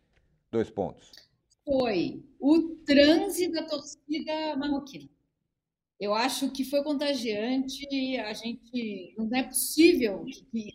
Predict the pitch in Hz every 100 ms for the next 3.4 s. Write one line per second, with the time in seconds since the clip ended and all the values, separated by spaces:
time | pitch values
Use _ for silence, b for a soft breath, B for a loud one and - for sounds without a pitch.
0 | - 277 285 - 190 277 339 285 202 214
1 | 208 - - - 220 226 - - - _
2 | - 226 247 196 185 - 202 185 - 220
3 | 247 240 254